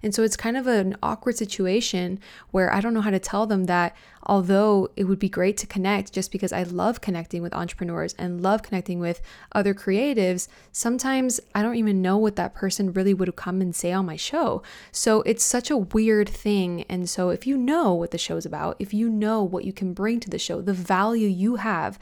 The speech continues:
as a creative, as an, as an entrepreneur, then that's so much easier for the host or the person that is doing the bookings to know whether you are a fit or not, or whether you're gonna have a great conversation or not.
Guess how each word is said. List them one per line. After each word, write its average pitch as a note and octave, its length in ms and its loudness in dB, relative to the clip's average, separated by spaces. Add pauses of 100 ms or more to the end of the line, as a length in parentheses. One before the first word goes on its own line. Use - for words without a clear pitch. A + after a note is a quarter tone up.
(280)
as G#3 200 2
a B3 60 -4
creative, - 540 -2
as G3+ 180 2
an, A#3 260 -2
as A3 220 2
an A#3+ 100 0
entrepreneur, G#3+ 540 -2 (400)
then G#3 180 2
that's F#3+ 260 0
so G3+ 300 0
much G#3 220 -2
easier F#3 280 -2
for F3+ 140 -6
the F3+ 100 -4
host B3+ 460 2
or F#3+ 60 -4
the F#3 80 -4
person F#3+ 360 -2
that F3 180 -4
is F3 140 -4
doing G#3 300 2
the F#3+ 60 0
bookings G3 540 -2 (280)
to - 160 0
know G3 320 4
whether F#3 260 0
you F3+ 220 0
are F3 140 0
a F3 40 -4
fit - 300 -2
or F#3+ 100 -2
not, F3 300 -2
or G3+ 60 -2
whether G3 180 -2
you're G3+ 100 -2
gonna A3 140 -2
have A3 100 -2
a A3 60 -4
great A3 180 -4
conversation A3+ 580 -4
or F#3 80 -6
not. - 260 -8